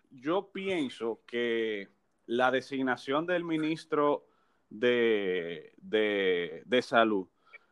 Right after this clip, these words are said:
fue atinada en el sentido de que es una persona que tiene mucha experiencia, eh,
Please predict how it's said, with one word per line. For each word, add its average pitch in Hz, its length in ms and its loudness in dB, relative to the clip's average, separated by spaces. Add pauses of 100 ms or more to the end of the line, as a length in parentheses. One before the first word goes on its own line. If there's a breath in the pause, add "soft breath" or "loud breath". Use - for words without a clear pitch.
(120)
fue 135 480 8
atinada 135 640 4
en 107 80 -8
el 110 80 -8
sentido 117 440 -4
de 101 60 -4
que 107 60 -12
es 113 60 -6
una 131 180 -4
persona 113 400 -6
que 104 100 -10
tiene 120 220 -6
mucha 143 400 -2
experiencia, 107 1000 -8 (600)
eh, 92 640 -2